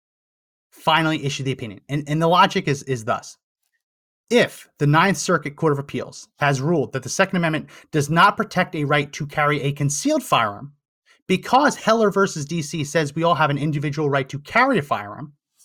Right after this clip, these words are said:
that would mean that we have the right to carry a firearm in a non-concealed way, meaning that we have the right to carry a firearm in an open manner, open carry. You can't say that we have the right to carry and then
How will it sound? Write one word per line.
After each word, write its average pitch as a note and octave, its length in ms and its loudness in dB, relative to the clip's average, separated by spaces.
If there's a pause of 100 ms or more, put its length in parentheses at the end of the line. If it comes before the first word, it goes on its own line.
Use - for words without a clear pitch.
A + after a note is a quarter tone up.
(140)
that A3+ 240 4
would B3+ 140 0
mean E3 220 0
that E3 120 -2
we F#3+ 100 -2
have G3+ 220 2
the A3 80 0
right F3 200 2
to F#3 80 -6
carry D3+ 380 -2
a F3 60 -2
firearm A2+ 460 -2
in D3+ 120 -2
a D#3+ 60 2
non-concealed C3 960 -2
way, G3+ 240 4 (240)
meaning F3 280 2
that D#3 100 -4
we D#3 80 0
have D3 100 0
the C#3+ 80 0
right D3+ 160 2
to D3+ 80 -8
carry C#3 280 0
a C3+ 40 -4
firearm C3 340 -2
in C3+ 120 -4
an B2 120 -6 (120)
open D3+ 460 -2 (120)
manner, A#2+ 340 -2
open B2 340 -8
carry. A#2 400 -2 (720)
You C3+ 80 -6
can't B3+ 360 2
say B3+ 280 4
that D#3 120 -2
we F3 80 0
have D3 100 0
the D3 60 0
right E3+ 160 2
to - 80 -12
carry A#2 520 2 (340)
and D#3 180 2
then E3 440 4